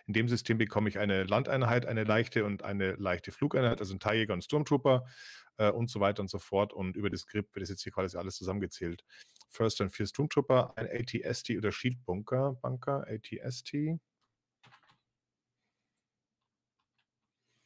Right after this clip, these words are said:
Wo sind die A T S Ts? Hier. Und Turn zwei, ein Stormtrooper. Wieder aufmachen hier. Ein Stormtrooper,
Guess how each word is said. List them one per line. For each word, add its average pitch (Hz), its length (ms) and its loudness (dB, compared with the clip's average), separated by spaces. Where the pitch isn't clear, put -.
Wo - 160 -20
sind - 200 -10
die 76 60 -4
A 92 120 -4
T - 160 -6
S 120 180 -6
Ts? - 320 -4
Hier. 175 580 2
Und 107 400 -2
Turn 110 240 2
zwei, - 400 0
ein 113 220 0
Stormtrooper. 160 920 2
Wieder 95 240 -6
aufmachen 95 400 -6
hier. 110 340 -2
Ein 101 220 -4
Stormtrooper, 131 1000 0